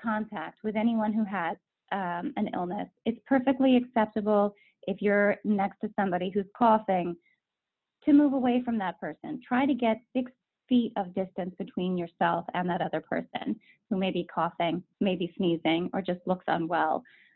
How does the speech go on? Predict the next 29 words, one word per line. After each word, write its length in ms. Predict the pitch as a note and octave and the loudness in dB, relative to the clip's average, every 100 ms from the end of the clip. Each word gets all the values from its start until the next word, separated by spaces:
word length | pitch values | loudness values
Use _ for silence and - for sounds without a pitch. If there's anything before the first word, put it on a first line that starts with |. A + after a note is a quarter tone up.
| - | -4
Um, 340 | F#3 F3 F#3 - _ _ | 0 0 0 -4 _ _
it, 180 | - - - G3 | -8 -8 -4 -2
again, 260 | F#3+ F3+ - | 0 0 -2
it's, 180 | A#3+ - - _ G3 | -4 -8 -20 _ -2
at, 100 | G3 - | 0 -4
at 140 | - _ - | -4 _ -2
times 320 | A#3 G#3+ A3 G#3+ | 0 2 0 -2
like 200 | G3 - | -4 -4
this, 140 | F#3 F#3 | -8 -6
I 60 | |
think 220 | F#3 F#3+ - | -8 -10 -12
people 260 | - F#3 | -8 -6
all 140 | F3 F#3 | -2 -2
know, 360 | F3+ E3+ G3 A#3 B3 | -2 -2 0 0 0
um, 280 | G#3 F#3 F3 | -2 -2 -4
and 180 | - F#3 | -8 -8
I 80 | F#3 G#3 | -8 -8
think 160 | G#3 - | -8 -2
that 140 | F3+ F#3 | -2 -2
it's 140 | F#3 _ | -10 _
perfectly 440 | G3 F#3 - F#3+ F#3 | -6 -6 -10 -10 -4
socially 340 | G3+ G#3 F3 | -4 -2 -2
acceptable 640 | F3 - D#3+ - F#3 E3 - | -2 -4 -6 -4 -6 -6 -4
to 60 | |
move 220 | F3 D#3+ | -4 -2
away 240 | E3 D3+ D#3 | -4 -4 -4
from 180 | - - | -6 -4
someone 240 | D#3 D#3 | -2 -2
who's 120 | - | -4